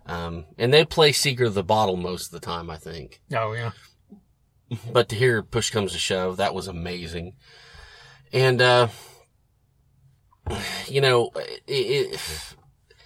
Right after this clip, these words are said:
Speaker 1: that's, it's just the kind of rock and roll show that makes you feel good. I mean, you, you don't need, you don't need any, anything else except for a show like that. I mean,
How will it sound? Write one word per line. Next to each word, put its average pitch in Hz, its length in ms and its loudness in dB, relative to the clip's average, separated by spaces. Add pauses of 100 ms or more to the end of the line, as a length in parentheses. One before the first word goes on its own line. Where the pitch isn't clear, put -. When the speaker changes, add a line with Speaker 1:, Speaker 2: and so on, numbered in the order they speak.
(520)
Speaker 1:
that's, 135 340 0
it's 131 260 0
just 165 180 0
the 147 80 -2
kind 139 240 6
of 117 60 4
rock 120 260 6
and 107 120 0
roll 120 180 2
show 113 200 2
that 90 100 -4
makes 104 280 -4
you 98 60 -8
feel 110 280 -4
good. 87 640 -6 (800)
I 110 60 -10
mean, 92 400 -6 (100)
you, 107 320 -8
you 123 60 -2
don't 107 240 2
need, 107 480 -4 (360)
you 107 160 -4
don't 127 120 2
need 113 140 -2
any, 127 340 -4
anything 147 400 2
else 113 260 2
except - 320 -4
for 95 240 -4
a 87 40 -4
show 110 280 -2
like 101 240 -4
that. 90 300 -6 (560)
I - 80 -6
mean, 92 380 -6